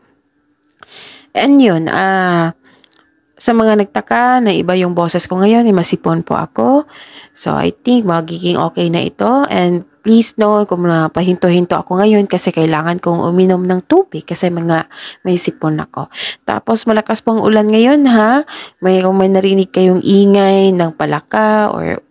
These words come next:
ulan, yon. Ang lakas ng ulan ngayon. Okay? So, that's it. Hmm. Nakikita ko dito na, ah,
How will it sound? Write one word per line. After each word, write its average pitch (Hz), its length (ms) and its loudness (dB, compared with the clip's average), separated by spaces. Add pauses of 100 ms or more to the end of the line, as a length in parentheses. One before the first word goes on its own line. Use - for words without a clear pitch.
ulan, 170 560 2
yon. 139 320 -4
Ang 151 160 -6
lakas 170 240 -8
ng 170 80 -6
ulan 156 320 -4
ngayon. - 320 -10 (160)
Okay? 349 320 -2 (400)
So, 170 240 -2
that's 185 400 -4
it. 339 160 -4 (3000)
Hmm. 175 640 2 (2000)
Nakikita 294 400 2
ko 311 80 -2
dito 233 400 -2 (160)
na, 214 480 2 (760)
ah, 190 720 0